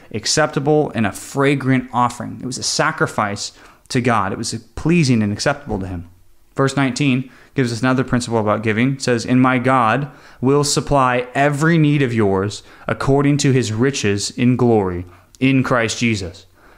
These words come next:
To our God and Father be glory forever and ever." Today we're gonna talk about generosity, because that's what Paul says, um, regarding the Philippians, that they were really good at giving. We wanna be people who are good at giving,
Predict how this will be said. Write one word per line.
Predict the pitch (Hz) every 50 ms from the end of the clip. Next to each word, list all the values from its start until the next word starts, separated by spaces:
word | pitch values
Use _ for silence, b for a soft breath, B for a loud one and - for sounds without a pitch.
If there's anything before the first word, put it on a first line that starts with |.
| b b b _ _ _
To | - - 127 -
our | 120 131 131 143
God | 143 135 135 131 135 127
and | 131 127 123
Father | - 123 110 107 104 101 98 98 98 B B B B _
be | - 110 107
glory | 107 - 110 101 113 120 117 107 95 95 98 B B B B B
forever | - - - 117 - - 113 101 110 104
and | 104 104
ever." | 107 101 92 92 - - - - b b b b b b b b -
Today | - 139 156 180
we're | 175 175
gonna | 170 170 147
talk | 156 156 143 135
about | 139 131 117 120
generosity, | 117 131 117 113 110 110 113 117 113 - 107 95 92 b b b b b b
because | - 120 - 135 123 110
that's | 117 127 139 139 -
what | 156 139
Paul | - - 135 135 143 139
says, | - - 120 107 104 104 107 - B B B B B -
um, | - - - - - -
regarding | - 127 120 127 127 123
the | 120 113
Philippians, | - 117 127 127 - - - - -
that | - - -
they | 113 117 131 135
were | 123 120 113
really | 104 98 98 104 117 127 139 135 135 127
good | 110 - 127 123 110 101
at | 104 - -
giving. | 107 113 107 95 90 85 92 - b b b b b -
We | - 107 117 135 170
wanna | 175 180 165 151
be | 135 135 120
people | - 160 160 151 - 120 110
who | 98 120 117
are | 107 95
good | 101 98 135 131 123
at | 123 123 -
giving, | 127 117 110 110 104 104 104 107